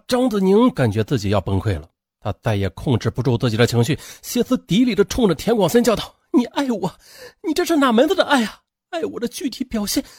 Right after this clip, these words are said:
就是在外面养女人吗？”说完，张子宁蹲在地上嚎啕大哭起来。她多么希望自己的丈夫能够义正言辞地斥责自己是在猜忌啊！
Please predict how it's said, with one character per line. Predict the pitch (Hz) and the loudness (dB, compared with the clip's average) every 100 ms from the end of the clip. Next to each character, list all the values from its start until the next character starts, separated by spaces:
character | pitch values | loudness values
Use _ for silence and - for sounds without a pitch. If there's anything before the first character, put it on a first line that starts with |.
| _ | _
就 | - | -2
是 | 285 | 0
在 | 349 | 0
外 | 339 | 0
面 | 330 285 | 2 2
养 | 339 | 2
女 | 339 | 4
人 | 302 339 | 4 2
吗？” | 330 - _ _ _ _ - | 0 -2 _ _ _ _ -18
说 | - 277 262 | -2 2 4
完， | 208 254 - | 6 4 4
张 | 277 277 | 2 4
子 | 214 | 6
宁 | 170 208 262 | 6 6 4
蹲 | 247 | 4
在 | 214 143 | 4 2
地 | 180 | 2
上 | 131 98 | 2 0
嚎 | - 120 | 2 0
啕 | 107 110 | 2 0
大 | 87 | 0
哭 | 113 95 | 0 -2
起 | 85 | -2
来。 | 73 - _ _ _ | -12 -18 _ _ _
她 | - 104 | -8 -6
多 | - 98 110 | -4 -2 2
么 | 120 | 2
希 | - 117 | 0 2
望 | 117 107 | 2 2
自 | 247 220 | 0 -2
己 | 180 | 0
的 | 185 | 0
丈 | 214 185 | 0 0
夫 | 202 | 0
能 | 170 208 | 2 2
够 | 202 185 294 | 2 2 2
义 | 247 | 2
正 | 262 226 | 2 2
言 | 156 220 262 | 4 4 4
辞 | 190 | 0
地 | 208 | -4
斥 | - - 226 | -2 0 2
责 | 165 | 2
自 | 214 139 | 4 2
己 | 113 | 2
是 | 123 | -2
在 | 139 - | -2 -2
猜 | - 156 | -4 -4
忌 | 175 202 98 | 0 0 -2
啊！ | - | -4